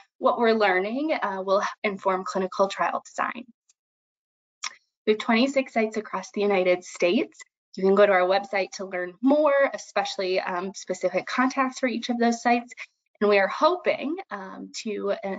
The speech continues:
add one more site, uh, to the New York City area, so stay tuned. What's involved in an All F T D visit?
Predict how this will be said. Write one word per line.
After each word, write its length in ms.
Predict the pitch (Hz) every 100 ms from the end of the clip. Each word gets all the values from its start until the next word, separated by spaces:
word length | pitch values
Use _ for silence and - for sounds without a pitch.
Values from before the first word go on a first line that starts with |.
| -
add 200 | 202 190
one 340 | 180 185 233 262
more 260 | 220 220
site, 380 | 226 208 196 - - - _ -
uh, 80 | 185
to 120 | 202
the 80 | 196
New 140 | 196
York 180 | 185 180
City 320 | - 185 180
area, 320 | - - - -
so 220 | 180 180
stay 280 | - - -
tuned. 400 | - 185 233 392 - - _ _ _ _ _ - - - _ _
What's 220 | - 277 311
involved 360 | 277 254 233
in 120 | 247
an 100 | 233
All 220 | - 202 208
F 140 | 202
T 120 | -
D 180 | 202 185
visit? 400 | 208 240 294 359